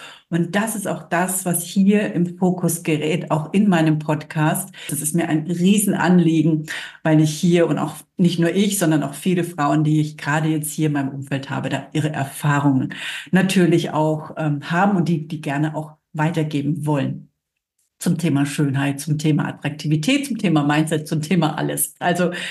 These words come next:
alles, was uns betrifft. Unser heutiger Gast ist auch jemand, der, ähm, auch fünfzig plus ist und genau in diesem Thema eben auch seine Erfahrungen gesammelt hat und hier, ähm,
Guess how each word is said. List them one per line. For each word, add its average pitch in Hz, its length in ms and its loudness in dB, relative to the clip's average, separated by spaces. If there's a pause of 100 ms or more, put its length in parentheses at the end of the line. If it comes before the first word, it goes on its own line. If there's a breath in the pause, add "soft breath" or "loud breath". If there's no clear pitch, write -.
(140 loud breath)
alles, 214 300 2
was 175 160 0
uns 170 320 -2 (280 loud breath)
betrifft. 151 640 -2 (1000 loud breath)
Unser 240 300 4
heutiger 226 360 2
Gast 208 380 -2
ist - 200 -4
auch 202 180 0
jemand, 226 720 0 (100)
der, 202 520 2 (300)
ähm, 196 520 2
auch - 200 -2
fünfzig 220 640 -6
plus 269 280 0
ist 233 260 -2
und 170 180 -4
genau 190 400 2
in 226 180 2
diesem 196 320 0
Thema 214 360 -2
eben 170 180 -2
auch 175 240 -2
seine 196 280 2
Erfahrungen 208 640 0
gesammelt 180 580 2
hat 170 240 -4 (460 loud breath)
und 185 240 2
hier, 208 580 2
ähm, 185 640 -2